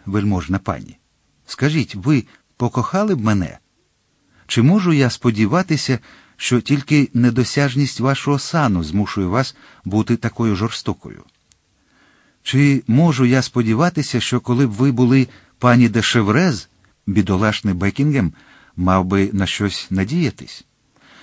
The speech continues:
Я вдячний вам за це чарівне визнання, о моя прекрасна королево, без міри вдячний. Мілорде, ви не так зрозуміли, не так витлумачили мої слова.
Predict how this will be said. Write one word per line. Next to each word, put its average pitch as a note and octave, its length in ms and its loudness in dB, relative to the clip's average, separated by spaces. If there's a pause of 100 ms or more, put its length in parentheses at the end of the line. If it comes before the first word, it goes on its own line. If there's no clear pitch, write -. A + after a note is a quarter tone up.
(140)
Я G2+ 300 2
вдячний G#2+ 500 2
вам G2 320 2
за F2 180 -4
це F#2+ 280 -4
чарівне F#2 460 -2
визнання, F#2 640 0 (320)
о F#2+ 100 -6
моя F2+ 320 0
прекрасна F#2 680 -4
королево, F#2+ 640 0 (340)
без F#2+ 260 0
міри A2+ 360 4
вдячний. F2+ 580 -6 (1300)
Мілорде, C3 480 6
ви B2 180 4
не F#3 120 6
так G3 260 0
зрозуміли, B2+ 760 6
не G#2 140 2
так - 420 -4
витлумачили B2+ 840 0
мої G#2 300 2
слова. G2 560 -4